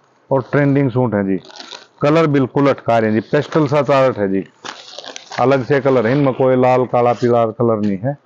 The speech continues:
यो जी पहला color है, पहला color है जी पिस्ता shade। पिस्ता में भी जो dark shade होया करे, वह है जी डार्क पिस्ता कलर जी,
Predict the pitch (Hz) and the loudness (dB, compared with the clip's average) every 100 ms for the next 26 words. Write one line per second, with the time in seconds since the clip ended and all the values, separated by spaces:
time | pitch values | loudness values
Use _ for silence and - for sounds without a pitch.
0 | _ _ _ _ _ _ _ _ _ _ | _ _ _ _ _ _ _ _ _ _
1 | _ - 120 123 143 151 151 135 104 110 | _ 0 2 2 2 2 2 2 2 0
2 | 104 - - _ _ _ _ _ _ _ | 0 -4 -16 _ _ _ _ _ _ _
3 | _ _ - _ _ _ 135 156 143 127 | _ _ -20 _ _ _ 0 2 2 2
4 | 135 120 147 156 _ _ _ 160 - - | 2 2 0 -2 _ _ _ -4 -4 -2
5 | 160 147 - 143 127 110 156 - 160 160 | 0 0 2 2 2 0 -2 0 0 2
6 | 160 160 160 156 _ _ _ _ - 135 | 4 4 2 0 _ _ _ _ -2 0
7 | 135 151 156 - 151 156 131 113 120 131 | 2 2 2 0 2 4 4 4 2 2
8 | 123 95 95 82 _ - - - _ _ | 2 0 -4 -6 _ -20 -20 -20 _ _
9 | _ _ _ _ _ _ _ _ - - | _ _ _ _ _ _ _ _ -20 -4
10 | 104 104 135 151 - 151 131 143 131 127 | 0 2 2 2 0 -4 -2 -2 0 2
11 | 123 101 | 2 0